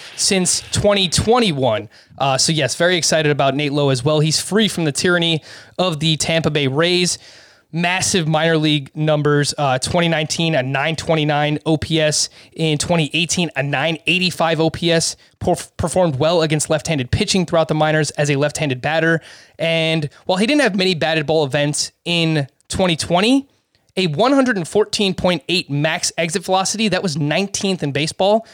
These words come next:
with a fifteen percent barrel rate. So I think that there is a chance that Nate Lowe is just awesome and he hits, like, two eighty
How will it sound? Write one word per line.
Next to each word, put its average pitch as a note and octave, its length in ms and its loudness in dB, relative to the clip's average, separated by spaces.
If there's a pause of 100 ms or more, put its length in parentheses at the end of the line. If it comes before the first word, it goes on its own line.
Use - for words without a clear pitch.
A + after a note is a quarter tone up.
(280)
with E3+ 180 2
a D#3+ 180 2
fifteen - 480 -2
percent D3+ 400 0
barrel C3+ 320 2
rate. A2 300 -4
So D#3 420 2 (760)
I D3+ 120 -2
think G#4 380 -2
that - 180 0
there D4 160 2
is C#4+ 100 0
a C#4 60 -2
chance A#3+ 600 2
that E3+ 200 2
Nate G3 240 -2
Lowe F3 500 2
is D#3+ 300 0
just E3 240 -2
awesome F3 480 2
and D3+ 140 -4
he D3 60 -2
hits, E3 200 -4
like, D3+ 160 -6
two A3 480 2 (220)
eighty F#3 480 0